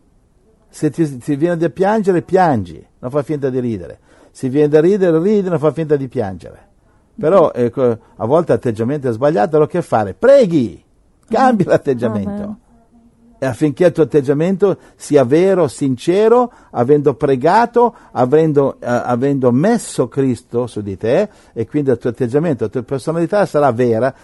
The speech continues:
Speaker 1: sarà quella del Signore, non dovrai fare finta. E se devi far finta, sarà meglio che preghi. Prima di far finta, vai a pregare, no, non dovrai più far finta, sarai sincero, onesto.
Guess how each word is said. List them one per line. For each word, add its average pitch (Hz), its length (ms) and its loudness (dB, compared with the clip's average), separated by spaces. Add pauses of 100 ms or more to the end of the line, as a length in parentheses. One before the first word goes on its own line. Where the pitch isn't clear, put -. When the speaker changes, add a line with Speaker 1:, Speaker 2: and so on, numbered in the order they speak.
Speaker 1:
sarà 131 240 -2
quella 151 180 4
del 127 160 4
Signore, 120 460 -2
non 120 100 -2
dovrai 147 280 2
fare 120 200 -2
finta. 107 500 -8 (240)
E 147 140 -4
se 175 140 0
devi 208 180 4
far 175 220 0
finta, 135 720 -4 (840)
sarà 151 220 0
meglio 196 220 0
che 175 140 -2
preghi. 98 440 -2
Prima 233 240 0
di 214 120 2
far 208 200 0
finta, 240 480 2
vai 196 160 4
a 233 60 4
pregare, 240 760 4 (280)
no, 175 240 0
non 180 200 2
dovrai 202 320 2
più 240 160 -2
far 208 180 0
finta, 110 680 -2
sarai 156 360 -2
sincero, 135 640 -4
onesto. 160 680 -4